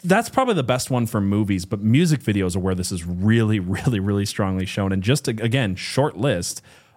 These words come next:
of music videos with this symbolism. We have Criminal by Fiona Apple, Me, Myself, and I by Beyonce,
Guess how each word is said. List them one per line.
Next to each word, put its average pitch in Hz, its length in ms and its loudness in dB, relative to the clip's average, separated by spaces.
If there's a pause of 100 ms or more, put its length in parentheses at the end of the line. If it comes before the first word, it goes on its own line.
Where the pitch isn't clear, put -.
of 104 300 2
music 127 260 2
videos 107 300 0
with 110 140 0
this 104 120 -4
symbolism. 98 440 0
We 98 80 0
have 98 200 -2
Criminal 123 400 2
by 104 140 0
Fiona 92 400 -4
Apple, 127 440 0
Me, 113 140 -2
Myself, 95 440 -4
and 92 60 -2
I 101 120 2
by 92 160 0
Beyonce, 113 720 0